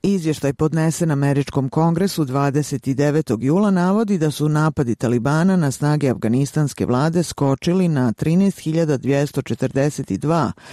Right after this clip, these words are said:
u periodu od septembra do novembra dve hiljade dvadesete godine. Usred zastoja u pregovorima američka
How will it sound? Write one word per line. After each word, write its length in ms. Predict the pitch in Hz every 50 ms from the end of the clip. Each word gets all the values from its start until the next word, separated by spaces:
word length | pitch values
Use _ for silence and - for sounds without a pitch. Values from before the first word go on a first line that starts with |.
| - - - - -
u 120 | - 196 202
periodu 480 | - 220 202 208 220 226 233 190 196
od 120 | 175 156 -
septembra 640 | - 170 170 165 151 _ - 185 180 175 165 156 143
do 120 | 139 147
novembra 500 | 143 147 147 151 151 156 151 135 123 120
dve 200 | - 127 143 143
hiljade 360 | 123 131 147 147 127 135 135
dvadesete 600 | 123 131 135 131 131 139 147 143 - - - - 85
godine. 460 | - - 62 - - - - - - - - - - - - - - -
Usred 380 | - - 202 190 - 185 160 135
zastoja 560 | 127 143 151 156 170 160 - - 185 160 101
u 40 | 80
pregovorima 680 | - - 147 160 180 175 202 196 196 196 190 180 175 156
američka 600 | 143 143 147 143 139 139 143 - - - -